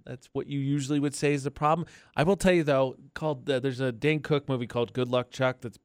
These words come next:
basically every girl he dates and breaks up with immediately gets married to the love of their life next.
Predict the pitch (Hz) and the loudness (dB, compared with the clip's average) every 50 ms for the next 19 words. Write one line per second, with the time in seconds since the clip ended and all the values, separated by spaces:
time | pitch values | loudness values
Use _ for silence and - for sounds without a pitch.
0 | _ _ _ 123 123 117 - 120 107 - 120 113 110 104 123 127 - 139 120 - | _ _ _ 0 0 0 -2 -6 -6 -4 -4 -4 0 0 0 0 0 0 2 2
1 | 135 120 120 120 - 131 127 123 - 127 120 131 131 127 - 156 151 151 160 156 | 2 2 0 -2 0 0 0 0 -2 -2 0 0 0 4 4 4 4 4 0 -2
2 | 143 143 143 143 143 135 135 127 131 - - 131 131 131 127 127 123 120 131 131 | -2 -2 -2 -2 0 0 2 0 0 -2 0 -2 0 0 0 -2 0 2 2 2
3 | 120 127 127 123 123 131 143 143 - 151 151 160 160 - - | 4 2 2 4 4 4 2 2 0 -2 -2 -2 -2 -6 -14